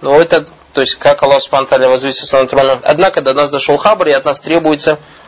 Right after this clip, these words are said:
уверовать в это. Вассуаль анху бида. И вопрос об этом является бидатом. Почему?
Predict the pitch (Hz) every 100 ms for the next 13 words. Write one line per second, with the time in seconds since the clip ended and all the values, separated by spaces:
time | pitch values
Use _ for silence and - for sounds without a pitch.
0 | - 135 190 233 185 170 160 151 143 -
1 | _ - - - 170 - 175 180 151 156
2 | 147 147 143 117 123 143 156 151 180 165
3 | 151 147 135 135 147 139 131 131 135 127
4 | 123 - 180 190 202